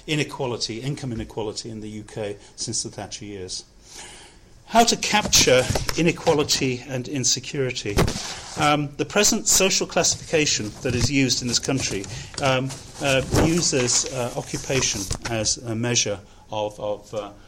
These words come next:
of, of inequality. So there's a classification that goes into, there's, uh, uh, seven major categories. Uh, there's a full version which has seventeen categories, but it all depends on, on jobs. Now,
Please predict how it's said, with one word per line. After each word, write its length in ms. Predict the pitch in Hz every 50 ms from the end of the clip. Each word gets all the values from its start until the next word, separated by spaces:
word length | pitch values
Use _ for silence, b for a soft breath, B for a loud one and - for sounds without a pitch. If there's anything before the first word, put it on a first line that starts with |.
| B B B
of, 220 | 113 107 110 110
of 340 | 113 110 107 110 117 110 113
inequality. 640 | 110 107 104 - - 117 107 104 104 - - - - -
So 340 | - - - 107 104 107 B B B B B
there's 180 | - 147 - 139
a 40 | -
classification 800 | - 190 - - - 170 - - 156 143 139 - - 151 135 123
that 180 | 120 117 -
goes 340 | - 131 127 127 123 120 -
into, 520 | 135 120 113 113 - - - 113 110 107 107 - B B B -
there's, 320 | 127 120 113 113 113 -
uh, 180 | 120 113 110 - - - - -
uh, 120 | 123 117
seven 560 | 123 - - 160 151 - 156 139 135 127 - - 135
major 300 | 127 123 117 113 110 - - -
categories. 720 | 156 151 143 - 147 135 139 131 131 135 135 - - - - b b b b b - -
Uh, 160 | 127 123 120 -
there's 180 | - 117 117
a 60 | 117
full 220 | - - - 180 156
version 400 | 147 147 156 143 139 - 131 113
which 100 | 101 113
has 120 | 104 -
seventeen 380 | - - 143 143 139 - - -
categories, 380 | - - 117 101 - 139 131 -
but 80 | 175
it 120 | 165 - 202
all 180 | 190 170 151 143 -
depends 400 | - 120 - 143 131 127 120 -
on, 160 | 120 110 113 B B B B B B 139
on 120 | 131 120 117
jobs. 480 | - 135 104 95 92 - - - - - - - B B B B B B -
Now, 300 | 170 151 143 139 269 -